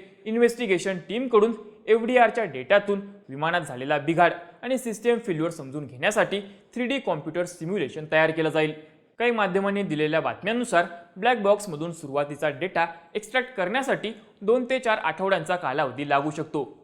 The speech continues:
पण जर ब्लॅक बॉक्सला विमान दुर्घटनेमध्ये काही प्रमाणात नुकसान पोहोचलेलं असेल तर त्यासाठी यापेक्षा जास्त वेळही लागू शकतो. इंटरनॅशनल सिव्हिल एव्हिएशन ऑर्गनायझेशनच्या सूचनेनुसार विमान अपघाताचा प्राथमिक निष्कर्ष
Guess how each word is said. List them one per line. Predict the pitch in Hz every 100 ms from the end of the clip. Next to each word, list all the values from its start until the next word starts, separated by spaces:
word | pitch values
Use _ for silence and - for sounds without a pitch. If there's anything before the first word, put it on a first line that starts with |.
| _
पण | 120 135
जर | 185 190 - - -
ब्लॅक | 185 254
बॉक्सला | 202 208 202 139 139
विमान | 139 139 151
दुर्घटनेमध्ये | 127 120 165 240 247 185
काही | 208 - - 262 277
प्रमाणात | 269 190 180 196 165
नुकसान | 135 175
पोहोचलेलं | 165 139 139 156 147 151
असेल | 185 214 151 - - -
तर | -
त्यासाठी | - 196 208 185 196 - - -
यापेक्षा | 240 233 208 226
जास्त | 156 151 185
वेळही | 143 139 120 135 147
लागू | 147 156
शकतो. | 156 - 151 - - _ -
इंटरनॅशनल | 214 208 220 208 196 214
सिव्हिल | 208 156 170 170
एव्हिएशन | 131 147 151 160 156
ऑर्गनायझेशनच्या | 123 143 151 147 147 139 139
सूचनेनुसार | 123 - 220 233 214 196 - - -
विमान | 226 240 247
अपघाताचा | - 143 175 180 135 151
प्राथमिक | 151 127 123 147 147
निष्कर्ष | 127 117 - 226